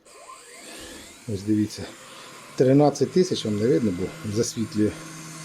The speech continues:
Клац. Цанга не тримає.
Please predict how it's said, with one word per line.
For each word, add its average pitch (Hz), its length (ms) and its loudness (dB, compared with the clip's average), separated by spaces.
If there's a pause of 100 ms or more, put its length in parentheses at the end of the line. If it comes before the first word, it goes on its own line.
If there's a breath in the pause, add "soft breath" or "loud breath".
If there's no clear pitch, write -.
(720)
Клац. - 500 0 (1160)
Цанга 135 380 2
не 113 160 6
тримає. 104 540 2